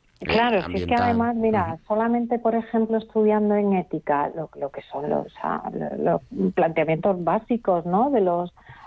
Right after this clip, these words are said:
Speaker 2: dilemas morales y los, se te, se te diluyen muchos falsos problemas, que es una cosa que, que es muy recurrente en la bioética, ¿no? Eh, porque al final, pues, no distingues un mal menor de un, o sea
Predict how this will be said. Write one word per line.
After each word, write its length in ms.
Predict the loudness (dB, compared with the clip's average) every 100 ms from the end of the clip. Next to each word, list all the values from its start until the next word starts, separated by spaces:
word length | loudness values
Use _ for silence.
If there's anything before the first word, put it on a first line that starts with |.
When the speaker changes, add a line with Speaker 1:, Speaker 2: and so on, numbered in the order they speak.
| -4
Speaker 2:
dilemas 680 | 2 2 4 2 2 0 -2
morales 640 | 0 2 2 2 2 0 -2
y 80 | -2
los, 180 | -2 -2 -8 -20 _ _ -8 -6
se 80 |
te, 340 | 0 0 0 -4 -10
se 80 |
te 760 | -4 0 2 2 2 0 -2 -2
diluyen 600 | 0 4 4 4 4 2 -2 -4
muchos 640 | -2 -2 -2 -2 -2 -6 _
falsos 400 | 0 0 2 -4
problemas, 680 | -4 -4 0 0 0 -2 -4
que 80 | -10
es 140 | -4
una 160 | -2 0
cosa 240 | 0 -2
que, 260 | 2 0 0
que 100 | -4
es 60 | 0
muy 160 | 2 2
recurrente 560 | 2 0 0 0 -2
en 80 | 0
la 100 | 0
bioética, 640 | 2 2 2 0 0 0
¿no? 240 | 0 -2 -2 -14 -12 -10 -4
Eh, 120 | -2 0
porque 220 | 0 0
al 80 | 0
final, 320 | 0 -2 0 2
pues, 160 | 2
no 180 | 2 0
distingues 520 | 0 -2 0 2 2 0
un 160 | -2 0
mal 160 | 0
menor 500 | 2 4 4 4 2
de 140 | 2 2
un, 120 | 0
o 460 | -4 -16 -20 _ -6
sea 260 | -4 -4